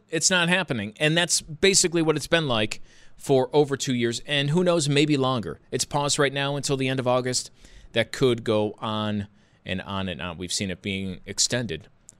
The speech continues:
more and more and more. So what would the immediate impact be? I think it, um, is a little unclear. You're not exactly putting money right in people's pockets.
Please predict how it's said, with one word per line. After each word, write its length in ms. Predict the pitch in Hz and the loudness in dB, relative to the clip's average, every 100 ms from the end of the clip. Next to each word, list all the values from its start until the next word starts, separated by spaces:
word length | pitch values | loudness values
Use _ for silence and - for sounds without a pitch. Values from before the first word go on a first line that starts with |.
| _ | _
more 540 | 92 95 98 95 95 92 _ _ _ - | -4 0 0 0 -2 -6 _ _ _ -8
and 140 | 92 | -6
more 460 | 85 85 85 85 90 _ _ _ _ - | -6 -6 -6 -8 -12 _ _ _ _ -4
and 160 | 107 | -2
more. 380 | 135 175 92 - - _ _ _ _ _ _ _ _ _ _ _ - - | 0 0 -2 -8 -20 _ _ _ _ _ _ _ _ _ _ _ -20 -12
So 340 | - 185 180 - | 0 2 2 0
what 300 | 202 254 254 | -4 -2 2
would 160 | 220 180 | 0 2
the 120 | 202 | 0
immediate 460 | 185 196 208 208 190 | 0 0 0 -2 -2
impact 460 | 190 180 175 156 | -4 -2 -2 0
be? 200 | 185 175 | -2 -2
I 120 | 165 | -4
think 180 | 170 226 | -4 -2
it, 160 | 196 _ _ | -4 _ _
um, 560 | 139 127 113 110 104 95 _ _ - - _ | -8 -4 -2 -2 -4 -8 _ _ -20 -20 _
is 240 | 143 135 - 165 | -6 -4 -4 -2
a 80 | |
little 360 | 151 165 170 147 | 0 2 0 0
unclear. 680 | 143 123 - 123 120 120 120 _ _ _ _ _ _ _ _ _ _ _ _ _ _ _ _ _ _ | -2 -2 0 2 2 0 -6 _ _ _ _ _ _ _ _ _ _ _ _ _ _ _ _ _ _
You're 160 | - 185 | 4 4
not 260 | 208 208 156 | 4 -2 0
exactly 720 | 147 - 147 151 151 160 156 | 0 4 4 2 -2 -2 -2
putting 340 | - 156 143 | 0 0 2
money 220 | 139 147 | 0 0
right 420 | 127 113 120 147 - | 0 2 2 2 -2
in 160 | 143 139 | -8 -2
people's 320 | 139 143 - | -2 -2 -4
pockets. 600 | 139 139 151 - - | -4 -4 -4 -4 -4